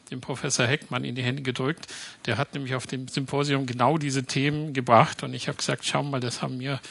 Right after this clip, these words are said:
dreiundneunzig schon gemacht.“ Da war er sehr baff. Und, ähm, hat gesagt, äh, da will er sich auch noch mal drum kümmern, dass, äh, das noch mal durchgelesen wird. Das fand ich dann auch schön,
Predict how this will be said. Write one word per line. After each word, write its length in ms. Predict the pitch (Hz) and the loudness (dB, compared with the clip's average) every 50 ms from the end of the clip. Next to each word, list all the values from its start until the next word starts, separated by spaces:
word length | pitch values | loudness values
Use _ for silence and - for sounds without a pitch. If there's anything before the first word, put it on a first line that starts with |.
| - - - - - | -16 -16 -18 -18 -6
dreiundneunzig 540 | - - 120 113 107 113 117 113 - 135 127 | -2 0 0 0 0 -2 -4 -4 -2 -2 0
schon 160 | - - 135 | 0 -2 -4
gemacht.“ 300 | 131 131 123 123 117 - | -4 -4 -6 -6 -4 -6
Da 100 | - 113 | -6 -6
war 180 | 117 117 117 120 | -4 -4 -6 -6
er 40 | 117 | -6
sehr 220 | - - 117 113 | -6 -6 -6 -6
baff. 500 | - - - 190 170 - - - - - - - - - - - - - - - - - - - - - - - - _ - - | -6 -2 0 0 0 0 -4 -8 -10 -12 -16 -20 -20 -20 -20 -20 -20 -20 -20 -20 -20 -20 -20 -20 -20 -20 -20 -20 -20 _ -18 -12
Und, 440 | - 101 101 101 104 - - - - | -10 -10 -8 -10 -10 -10 -10 -8 -6
ähm, 460 | - 104 101 101 101 104 101 104 107 - - - - | -4 -4 -4 -4 -6 -6 -10 -12 -14 -16 -20 -10 -4
hat 180 | - 120 113 - | -2 -2 0 0
gesagt, 460 | - - - 110 104 - - - - | -2 -2 -2 -2 -4 -4 -8 -10 -8
äh, 260 | 113 117 113 110 113 117 - _ - | -6 -4 -4 -4 -4 -6 -8 _ -2
da 300 | 113 107 107 101 98 - - - - - - - - - - - - - - - - _ _ _ _ _ _ _ _ _ _ _ _ _ | 0 0 0 0 -2 -6 -10 -20 -20 -18 -20 -20 -20 -20 -20 -20 -20 -20 -20 -20 -20 _ _ _ _ _ _ _ _ _ _ _ _ _
will 280 | - 120 123 160 190 185 | -4 2 6 6 6 8
er 440 | - 147 143 139 139 139 139 147 139 - - - | 8 10 10 12 12 10 8 6 4 -2 -8 -8
sich 300 | - - 139 120 - - | -2 0 0 2 4 4
auch 120 | 131 127 | 4 4
noch 80 | 139 135 | 4 2
mal 200 | 127 127 127 123 | 4 4 4 4
drum 200 | 123 120 120 123 | 2 0 -4 -4
kümmern, 480 | - - 131 135 135 131 131 135 131 127 - | -4 -4 0 2 2 2 2 0 -2 -4 -4
dass, 380 | - 110 123 - - - - - | -2 -2 0 0 -2 -2 -2 -2
äh, 380 | 135 123 123 120 117 117 117 - | -2 -2 -2 -2 -2 -2 -4 -4
das 300 | - 123 120 - - - | -2 -2 -2 -2 -2 -2
noch 160 | 127 113 - | -4 -6 -6
mal 160 | - 127 120 120 | -4 -6 -4 -2
durchgelesen 600 | 131 131 135 - - 123 117 113 110 117 110 110 | -2 -2 -2 -2 -2 -2 -2 -2 -2 -4 -4 -4
wird. 300 | 117 107 - - - - - - | -4 -2 -2 -4 -6 -6 -10 -14
Das 180 | - - 127 - | -12 -10 -8 -6
fand 200 | - - 127 120 | -4 -4 -4 -4
ich 80 | 117 - | -6 -8
dann 140 | - 123 | -8 -8
auch 140 | 127 127 120 | -6 -4 -4
schön, 340 | - - - 120 123 127 | -4 -2 -2 -4 -4 -6